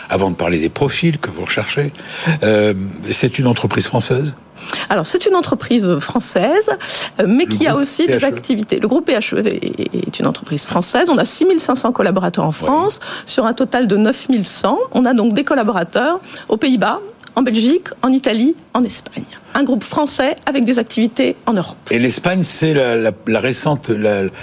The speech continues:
Speaker 1: la filiale la plus récente, je crois.
Speaker 2: Alors, en, en Espagne, nous
Speaker 1: Barcelone,
Speaker 2: avons,
Speaker 1: vous êtes sur le
Speaker 2: voilà,
Speaker 1: côté,
Speaker 2: nous
Speaker 1: le côté
Speaker 2: avons,
Speaker 1: est.
Speaker 2: c'est ça, nous avons, euh, acheté des distributeurs, euh,
Speaker 1: Oui.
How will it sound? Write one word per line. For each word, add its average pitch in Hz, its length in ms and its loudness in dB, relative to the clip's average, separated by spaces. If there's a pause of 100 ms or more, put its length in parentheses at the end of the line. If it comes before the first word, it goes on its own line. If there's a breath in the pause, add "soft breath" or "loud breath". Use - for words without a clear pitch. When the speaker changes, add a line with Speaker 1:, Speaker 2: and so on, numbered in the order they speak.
(180 loud breath)
Speaker 1:
la 98 120 -2
filiale 131 480 2
la 123 80 2
plus 127 160 0
récente, 120 320 0
je - 60 -14
crois. - 140 -8 (260 loud breath)
Speaker 2:
Alors, 277 320 0
en, 294 160 2 (220)
en 285 140 4
Espagne, 285 380 0 (300)
nous 277 160 2
Speaker 1:
Barcelone, 262 360 0
Speaker 2:
avons, 139 260 2
Speaker 1:
vous 262 120 2
êtes - 60 -4
sur - 120 -2
le 120 60 -2
Speaker 2:
voilà, - 160 2
Speaker 1:
côté, - 120 0
Speaker 2:
nous 277 100 2
Speaker 1:
le 320 60 4
côté 277 40 2
Speaker 2:
avons, 294 220 2
Speaker 1:
est. - 260 -6 (160)
Speaker 2:
c'est - 140 -2
ça, - 320 0
nous 320 140 2
avons, 285 380 2
euh, 180 120 0 (160)
acheté - 260 0
des 262 140 2
distributeurs, 240 640 0
euh, 190 160 4
Speaker 1:
Oui. 208 160 2